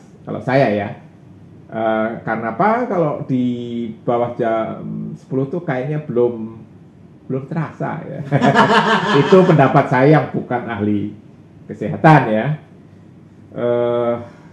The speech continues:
saya nggak tahu Anda, tapi yang jelas vitamin D telah disediakan oleh alam.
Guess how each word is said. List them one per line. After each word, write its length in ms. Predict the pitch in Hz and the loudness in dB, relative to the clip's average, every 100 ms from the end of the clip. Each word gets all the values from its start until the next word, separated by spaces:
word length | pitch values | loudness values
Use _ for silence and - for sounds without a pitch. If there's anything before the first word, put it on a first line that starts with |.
| - - - - | -20 -20 -14 -6
saya 240 | 117 131 | -2 -2
nggak 160 | 110 107 | -4 -6
tahu 400 | 117 110 107 - | -6 -6 -8 -14
Anda, 400 | - 131 107 180 | -10 -4 -4 -6
tapi 320 | - 139 247 208 | -8 -8 -4 -2
yang 80 | |
jelas 640 | 185 156 214 - - - - - - - - - - - | 0 0 0 -4 -14 -20 -20 -20 -20 -20 -20 -20 -14 -6
vitamin 480 | 165 165 170 170 156 - | -2 0 0 -2 -2 2
D 40 | 165 160 147 139 - - - - - - | 4 4 0 -6 -14 -20 -20 -20 -20 -6
telah 240 | 156 160 | -2 -2
disediakan 640 | 156 - 143 143 143 135 123 | -4 -4 2 2 2 -2 -2
oleh 80 | 127 | -2
alam. 480 | 117 160 214 - | -2 -4 -6 -14